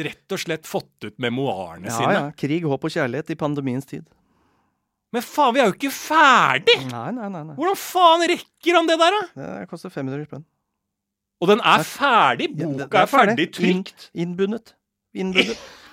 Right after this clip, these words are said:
Speaker 2: Butikkpris, butikkpris er fire hundre, står det. Hvis
Speaker 1: Nei,
Speaker 2: du
Speaker 1: det er ikke mulig!
Speaker 2: Ja, jo, spare femti kroner og kjøpe på nettet nå.
Speaker 1: Kode Rød,
Speaker 2: Kode Rød.
Speaker 1: Nakstad.
Speaker 2: Ja, ja, Nakstad er ute. Han s-, han sitter,
Speaker 1: Det kan
Speaker 2: han,
Speaker 1: ikke
Speaker 2: han ser ut som han sponsa,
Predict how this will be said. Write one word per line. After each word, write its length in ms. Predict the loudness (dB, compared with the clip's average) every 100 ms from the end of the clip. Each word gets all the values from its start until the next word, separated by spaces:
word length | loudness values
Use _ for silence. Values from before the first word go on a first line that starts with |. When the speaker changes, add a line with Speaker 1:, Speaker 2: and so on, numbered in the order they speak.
| -14 -6
Speaker 2:
Butikkpris, 680 | -2 -2 -2 -2 -2 -4 -4
butikkpris 440 | -6 -4 -2 -2 -4
er 40 |
fire 220 | -2 0
hundre, 200 | 0 2 0 -2
står 160 | -2 0
det. 120 | 0 0 -4
Hvis 60 | 0
Speaker 1:
Nei, 120 | 2
Speaker 2:
du 60 | 4
Speaker 1:
det 40 |
er 120 | 2
ikke 160 | 0 -6
mulig! 460 | -2 2 2 2 2 4
Speaker 2:
Ja, 140 | 4 4
jo, 120 | 0 -4
spare 240 | 0 0
femti 160 | 0 -6
kroner 160 | -6 -6
og 80 |
kjøpe 200 | -8 -10 -10
på 60 |
nettet 240 | -12 -12 -16
nå. 60 | -18 _ _ _ _ -20 -20 -20 -20 -20 _
Speaker 1:
Kode 580 | -8 -2 0 2 6 6 6
Rød, 380 | 4 4 2
Speaker 2:
Kode 80 | -2
Rød. 60 | -2 0 -2
Speaker 1:
Nakstad. 460 | -6 -4 -2 -2 -4
Speaker 2:
Ja, 120 | -8 -8
ja, 120 | -8
Nakstad 320 | -8 -10 -8 -10
er 80 |
ute. 160 | -10 -14 -12
Han 140 | -10 -10
s-, 140 | -12 _ _ _ -18
han 160 | -16 -16
sitter, 320 | -18 -14 -6
Speaker 1:
Det 80 | -2
kan 160 | 0
Speaker 2:
han, 40 | -2
Speaker 1:
ikke 380 | -4 -6 -8 -10
Speaker 2:
han 80 | -2
ser 80 | -2
ut 60 |
som 80 | -2
han 80 | -4
sponsa, 400 | -4 -4 -2 -2